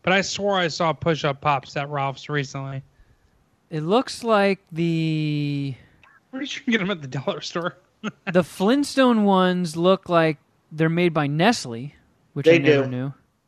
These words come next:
Speaker 1: Yeah,
Speaker 2: They gotta
Speaker 1: dude, I
Speaker 2: be the
Speaker 1: think
Speaker 2: ones
Speaker 3: There's a
Speaker 2: with, like,
Speaker 3: Wonka rainbow one.
Speaker 2: you need the foil. You have to peel the foil off the top,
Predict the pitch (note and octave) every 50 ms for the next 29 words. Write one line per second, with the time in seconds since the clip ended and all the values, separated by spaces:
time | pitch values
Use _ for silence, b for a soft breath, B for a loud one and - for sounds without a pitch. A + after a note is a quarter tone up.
0 | _ _ _ _ _ _ _ _ _ _ _ _ _ _ _ _ _ _ _ _
1 | _ _ _ _ _ _ _ _ _ _ _ _ _ _ _ _ _ _ _ _
2 | - - F#3 F#3 E3 F#3+ G#3+ A3+ B3 B3 B3 B3+ A#3+ A#3+ A#3 A#3 A#3 A#3+ A#3 -
3 | - G#3 G3+ - G#3 G3 G3 D3+ C#3+ - - D3 D3 D3 D3 C#3+ C#3 B2+ C3+ C#3
4 | C#3+ D3 C#3+ C#3+ D3 D3 D3 C#3+ C#3 C3 C#3 C#3 C3+ C3+ C#3 C#3 C#3 C3+ C3+ C3+
5 | C3+ C#3 C#3 C3 - _ _ _ G3 F3+ G#3 A#3 G3+ G3+ - - - - F#3+ G3
6 | G#3 G3+ F#3 D3 C3+ C3 D3 E3+ F3 - F3 - - - G3 G3+ F#3 E3 C3+ -
7 | - F3+ F3+ F3+ E3 D3+ C#3+ C#3 - - C3+ - E3 D3 B2+ A2 G#2+ -